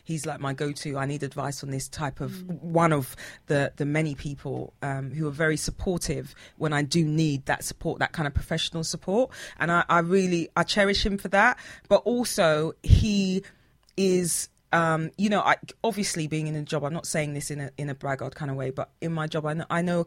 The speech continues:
Speaker 1: quite a few Q Cs, I know quite a few
Speaker 2: Mm-hmm.
Speaker 1: Queen's Counsel, and,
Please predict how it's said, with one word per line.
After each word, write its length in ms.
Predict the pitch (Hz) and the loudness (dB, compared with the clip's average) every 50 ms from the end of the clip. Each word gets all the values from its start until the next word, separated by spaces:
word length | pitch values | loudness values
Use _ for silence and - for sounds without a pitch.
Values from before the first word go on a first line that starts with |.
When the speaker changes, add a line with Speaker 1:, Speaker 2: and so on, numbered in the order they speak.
| _ - | _ -6
Speaker 1:
quite 160 | - - - | -2 0 0
a 80 | - - | 0 0
few 180 | - 247 254 240 | -4 -6 -6 -4
Q 180 | - - 165 | -4 -4 -4
Cs, 280 | 160 - - 139 - 135 | -4 -4 -4 -6 -6 -6
I 40 | 143 | -4
know 140 | 156 151 | -6 -6
quite 220 | 143 - 180 175 - | -8 -6 -8 -8 -8
a 20 | |
few 120 | 196 196 190 | -6 -8 -8
Speaker 2:
Mm-hmm. 100 | 185 196 | -8 -8
Speaker 1:
Queen's 220 | - 170 156 - | -8 -8 -8 -8
Counsel, 420 | - 170 151 - - - 131 131 - - - - - - - _ - | -8 -8 -8 -8 -8 -10 -10 -12 -12 -14 -18 -18 -18 -18 -16 _ 4
and, 560 | 170 185 180 180 180 175 180 175 170 - - | 6 6 8 8 8 6 4 2 -2 -2 -4